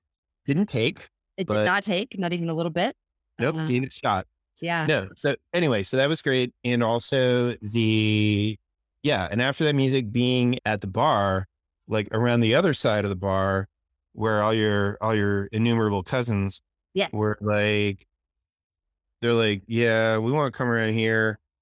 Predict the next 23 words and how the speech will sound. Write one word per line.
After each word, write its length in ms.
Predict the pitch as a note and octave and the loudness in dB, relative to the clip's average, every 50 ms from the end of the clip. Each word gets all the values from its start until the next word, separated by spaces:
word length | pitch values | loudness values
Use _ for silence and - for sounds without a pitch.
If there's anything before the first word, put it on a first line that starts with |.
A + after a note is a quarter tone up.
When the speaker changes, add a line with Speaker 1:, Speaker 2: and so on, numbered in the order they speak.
| _ _ _ _ _ _ _ _ _ _ | _ _ _ _ _ _ _ _ _ _
Speaker 1:
'cause 640 | - - A2+ G2+ G2+ G2+ G#2 G2+ F#2+ F#2 - - - | -6 -2 0 0 2 2 0 0 -2 -6 -8 -6 -2
we 80 | A2+ | 0
won't 200 | A2+ A2 A2 G#2 | 0 2 2 0
get 80 | G#2 G2+ | 0 -2
in 80 | F#2+ F#2+ | -2 -4
trouble." 540 | - - G#2 G2+ G2 G2+ G#2 G#2+ G#2 G2+ G2+ - _ _ _ _ | -4 -2 -2 0 0 2 0 0 0 -2 -4 -10 _ _ _ _
Speaker 2:
Yeah. 300 | E3+ E3+ E3 D#3+ D#3+ E3 - _ _ _ _ _ _ - C4+ - | -8 -6 -4 -4 -6 -8 -12 _ _ _ _ _ _ -4 -2 0
Speaker 1:
And 100 | A#2 B2+ | 2 2
then, 140 | B2 A#2+ A#2+ | 2 4 2
like, 420 | A#2+ A2+ A2+ A2+ A2+ A2 - - _ _ _ _ _ _ _ _ _ _ _ _ _ _ _ _ _ _ _ _ _ _ _ _ _ | 2 2 2 0 0 -2 -4 -10 _ _ _ _ _ _ _ _ _ _ _ _ _ _ _ _ _ _ _ _ _ _ _ _ _
they 100 | B2 B2+ | -2 0
all 140 | B2 B2 A#2+ | 0 2 2
got 180 | A#2+ A#2 A2+ A2 | 2 2 2 0
a 180 | G#2 G#2 G2+ | 0 0 -2
shot. 360 | F#2+ - - A2+ G#2+ G#2+ A2 | -4 -4 -4 -2 0 0 0
I'm 120 | A#2 A#2+ A#2 | 0 -2 -2
like, 280 | A2+ A2+ A2+ A#2 - E3+ | -2 -2 -4 -4 -4 -6
"Oh 100 | B3+ - | -4 -2
yeah, 180 | D3+ A#2+ A2+ | 0 0 0
I'll 80 | A2 A2 | 0 -2
drink 220 | G#2+ G#2+ G#2+ G#2 | -2 -4 -4 -2
with 80 | G#2+ G2+ | -2 -2
y'all." 300 | G#2 G#2+ A2+ B2 C#3+ | 0 0 0 -2 -2